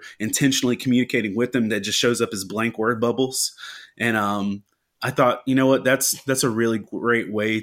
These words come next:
to draw awareness to that, but also that, uh, in between some panels, they'd actually straight up have, uh, some panels of sign language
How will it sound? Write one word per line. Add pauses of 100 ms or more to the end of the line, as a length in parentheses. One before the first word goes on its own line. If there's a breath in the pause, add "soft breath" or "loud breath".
to (560)
draw
awareness
to
that,
but
also
that,
uh,
in
between
some
panels,
they'd
actually
straight
up
have, (380 loud breath)
uh,
some
panels
of
sign
language